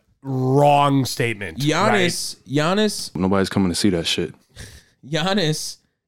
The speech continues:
Speaker 2: he plays, um, basketball so incredibly aggressive for the entire time he's on the field that,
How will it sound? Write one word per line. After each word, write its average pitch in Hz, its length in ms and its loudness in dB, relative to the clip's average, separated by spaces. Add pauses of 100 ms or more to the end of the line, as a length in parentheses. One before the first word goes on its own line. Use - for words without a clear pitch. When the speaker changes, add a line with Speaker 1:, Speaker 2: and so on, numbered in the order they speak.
Speaker 2:
he 175 280 -6
plays, 156 760 0 (420)
um, 131 580 0 (1120)
basketball 131 920 0 (220)
so 170 720 2
incredibly 131 1160 -2 (580)
aggressive 127 840 -2 (580)
for 127 400 2
the 127 140 -4
entire 131 400 -2
time 135 360 -2
he's 131 140 -6
on 123 140 -2
the 110 80 -4
field 147 520 -2 (600)
that, 131 520 0